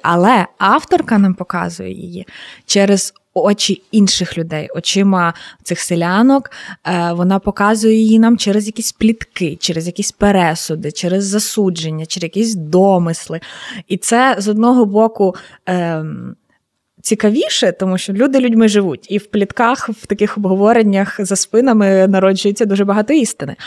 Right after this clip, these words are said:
Але, з іншого боку, це так само можуть бути і, е, англійською називається unreliable narrator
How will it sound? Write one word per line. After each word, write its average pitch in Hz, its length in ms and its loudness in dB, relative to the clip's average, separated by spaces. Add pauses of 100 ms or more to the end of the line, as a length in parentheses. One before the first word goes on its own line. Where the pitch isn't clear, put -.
(540)
Але, 185 220 2
з 180 80 0
іншого 339 280 2
боку, 294 200 2
це 214 140 -4
так 208 160 -6
само 233 320 4
можуть 220 320 4
бути 208 440 -2
і, 202 340 0
е, 180 360 -2
англійською 202 380 0
називається 190 400 0
unreliable 190 340 2
narrator 185 680 0